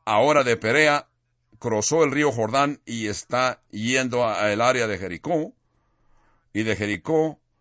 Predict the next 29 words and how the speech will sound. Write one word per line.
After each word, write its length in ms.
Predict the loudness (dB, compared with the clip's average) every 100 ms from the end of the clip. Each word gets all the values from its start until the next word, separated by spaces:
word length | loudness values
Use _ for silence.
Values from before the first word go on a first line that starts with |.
| _ _ _ _ _ _ _ _ _ _ _
va 240 | -4 0
a 20 | 0
hacer 300 | 2 0 0
una 680 | -2 -6 -4 -2 -2 -2
caminata 560 | -2 -2 0 -2 -2 -4
de 140 | -6
quince 380 | -6 -6 -4 -2
millas 400 | 0 2 0 -2
hacia 480 | -4 -4 -4 -6 -6
Jerusalén. 680 | -8 -10 -8 -6 -4 -4 -8 _ -20 -20 -20 -20 -20 _ _ -8
Un 880 | 0 2 2 0 -2 -2 -2 -4 -2
camino 760 | -2 2 0 0 -2 -4 -8 _ _ _ _ _ _ _ _ _ _ _ -8
que 560 | -2 0 2 0 -4 _ _ _
y 200 | -12 -12
tiene 360 | -4 -2 0 0
mucha 580 | 0 0 2 0 -2 -10
subida. 760 | -12 -6 -6 -2 -2 -2 -6 -8 _ _ -20 _ _ _ -4
Así 280 | -4 -2
que 320 | -2 -2 -2 -4
la 80 | -8
Escritura 400 | -6 -6 -2 0
nos 80 | 0
dice 200 | -4 -4
que 100 | -4
a 40 |
Jerusalén, 600 | -4 -6 -4 -6 -6 -10
Jerusalén 540 | -8 -6 -4 -2 0
es 140 | -2 -4
como, 400 | -6 -4 -6